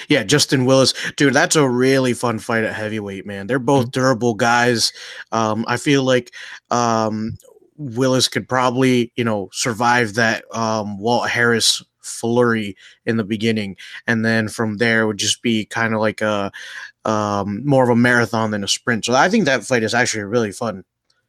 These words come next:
Speaker 2: Mm-hmm. Yeah. Um,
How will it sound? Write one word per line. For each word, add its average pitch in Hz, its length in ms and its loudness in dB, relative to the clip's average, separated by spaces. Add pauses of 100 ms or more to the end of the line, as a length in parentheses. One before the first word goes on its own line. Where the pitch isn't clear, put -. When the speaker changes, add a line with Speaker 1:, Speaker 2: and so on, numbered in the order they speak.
(260)
Speaker 2:
Mm-hmm. 117 260 -8 (640)
Yeah. 110 260 2 (840)
Um, 95 500 -2